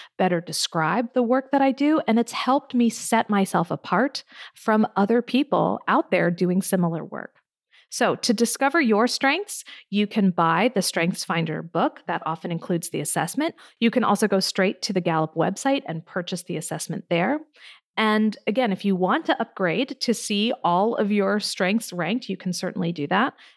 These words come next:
And we'll make sure that we've got links in the show notes so that you can check it out if you're interested. All right, my friends, you have hung in with me. I have one more assessment that I'm just going to mention very briefly,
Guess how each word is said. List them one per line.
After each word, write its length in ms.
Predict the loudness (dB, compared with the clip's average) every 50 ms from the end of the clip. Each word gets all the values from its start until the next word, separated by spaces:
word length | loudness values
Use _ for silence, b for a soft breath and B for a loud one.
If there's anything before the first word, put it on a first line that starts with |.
| B
And 160 | 0 0 2 2
we'll 120 | 2 2
make 160 | 0 -2 -2
sure 260 | 0 0 2 2 2
that 160 | 2 2 2 2
we've 140 | 2 2
got 240 | 2 0 -2 0 -2
links 260 | 0 0 0 0 2
in 60 | 0 0
the 80 | 2
show 180 | 2 0 0 2
notes 260 | 2 0 0 -2 -4
so 140 | -2 -2 0
that 180 | 0 0 -2
you 120 | -2 -6 -8
can 160 | -4 -4 -4
check 200 | -2 -4 -6 -4
it 60 | -2
out 160 | -2 -2 0
if 140 | -2 -2 -2
you're 100 | -4 -4
interested. 560 | -4 -6 -6 -6 -8 -6 -6 -10 -10 -10 -12 _ _ _ _ _ _ _ _ _ _ _ _ _ _ _ _ -2
All 120 | 0 2
right, 120 | 2 2 4
my 120 | 2 0
friends, 440 | 2 2 2 4 4 2 2 2 0
you 140 | 0 2 2
have 160 | 2 0 -2
hung 400 | -4 -6 -2 0 2 2 2 2
in 240 | 2 2 2 4 4
with 180 | 2 0 2
me. 220 | 2 2 2 2 2 2
I 80 | 2
have 160 | 2 2 0 0
one 400 | -2 0 0 2 2 2 2 2
more 160 | 2 2 2
assessment 560 | 0 0 0 -2 -2 -2 0 -2 -2 0 0
that 100 | 0 0
I'm 180 | 2 2 2 2
just 220 | 2 0 -2 -2
going 160 | -6 -6 -6 -4
to 120 | -2 0
mention 520 | 2 2 2 0 0 -2 -2 -2 -2 -2
very 300 | 0 0 0 2 2 0
briefly, 640 | -2 -2 -4 -6 -6 -6 -8 -8 -6 -6 -6 -8